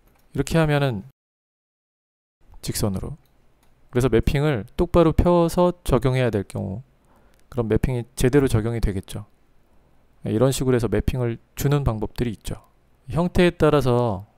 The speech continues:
선택을 해야 되는 것들이 있습니다. 그래서 지금 이런 형태 같은 경우는 한 번에 펼 수 없는 경우가 굉장히 많기 때문에 모서리,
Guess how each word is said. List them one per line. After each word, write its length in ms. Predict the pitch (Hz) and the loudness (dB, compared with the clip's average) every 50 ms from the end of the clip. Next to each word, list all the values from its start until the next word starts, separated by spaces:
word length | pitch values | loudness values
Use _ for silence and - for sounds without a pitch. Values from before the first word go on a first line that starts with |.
| _ - - | _ -10 -6
선택을 460 | - 165 160 - 175 165 160 156 151 | -4 -2 2 4 4 6 6 6 6
해야 180 | 180 190 185 180 | 8 8 8 8
되는 300 | 170 175 170 165 165 156 | 6 4 4 4 4 4
것들이 300 | 151 143 - 147 139 123 | 4 4 4 2 2 2
있습니다. 420 | 101 - - 113 107 95 98 92 | 2 0 -2 -2 -2 -4 -4 -4
그래서 300 | 90 104 107 104 113 110 | -4 -4 -4 -2 -2 -2
지금 340 | 101 - - 131 120 123 117 | -2 -2 -2 -2 0 0 0
이런 260 | 107 110 120 139 143 | 0 2 2 2 2
형태 300 | 143 151 147 - - 156 | 2 -2 -2 0 2 2
같은 240 | 139 135 120 - 143 | 2 2 0 -2 -4
경우는 540 | 127 123 123 117 117 120 139 131 107 92 101 - - _ _ _ _ _ _ _ _ _ _ _ _ _ _ _ _ _ _ _ _ - | -4 -4 -2 -2 -4 -4 -6 -6 -6 -8 -10 -14 -20 _ _ _ _ _ _ _ _ _ _ _ _ _ _ _ _ _ _ _ _ -8
한 200 | - - 185 185 | -2 0 2 6
번에 160 | 185 185 175 | 6 6 6
펼 180 | 170 - 180 170 | 6 4 2 2
수 140 | - - 135 | 4 4 2
없는 240 | 117 120 131 131 127 | 2 2 0 0 0
경우가 240 | 123 120 120 120 | 2 2 2 2
굉장히 280 | 113 - 131 113 131 127 | 2 0 0 0 0 2
많기 240 | 110 95 101 - 117 | 0 0 -2 -4 -6
때문에 400 | - 117 113 107 113 123 156 170 | -4 -4 -4 -4 -4 -4 -4 -4
모서리, 640 | 151 110 107 113 107 - 127 107 98 90 107 165 | -2 0 2 2 4 4 2 0 0 -4 -6 -10